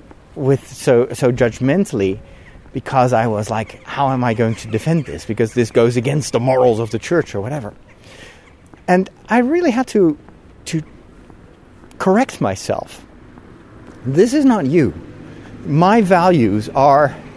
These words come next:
uh, well, one of the things that I just told you is I want to have that open mind. I want to explore,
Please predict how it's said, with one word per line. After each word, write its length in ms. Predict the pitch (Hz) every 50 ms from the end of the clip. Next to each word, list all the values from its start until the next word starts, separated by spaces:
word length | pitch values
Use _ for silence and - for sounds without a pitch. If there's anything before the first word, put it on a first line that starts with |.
| - - - - - - - - - - - - -
uh, 340 | - - 175 147 143 139 139 151
well, 160 | 170 160 127
one 140 | 147 160 156
of 120 | 131 117
the 80 | 131 120
things 280 | - 196 185 165 127
that 400 | 139 - 104 113 160 151 143 123
I 100 | 120 120
just 260 | 123 120 131 - -
told 260 | - - 294 330 233 156
you 120 | 139 131
is 120 | 135 131
I 140 | 135 - 180
want 280 | 214 220 254 285 269 -
to 200 | - 214 196 196
have 340 | - - - - 214 233 220
that 200 | 226 208 190 -
open 320 | 190 185 165 - 160 151
mind. 400 | 143 143 143 131 104 95 92 - - - - - - - - - - - - - - -
I 100 | 160 160
want 200 | 190 220 220 -
to 80 | -
explore, 720 | 120 - - - - - - 170 180 202 240 277 311 302